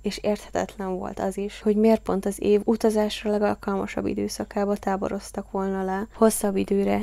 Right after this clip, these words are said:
egy idegen és ellenséges helyen. A kiránduló csoport elleni támadó viselkedése kifejezetten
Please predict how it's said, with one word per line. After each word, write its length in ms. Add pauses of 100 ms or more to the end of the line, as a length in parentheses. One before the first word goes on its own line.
egy 160
idegen 500
és 180
ellenséges 760
helyen. 380 (200)
A 80
kiránduló 560
csoport 460
elleni 300
támadó 520
viselkedése 800
kifejezetten 800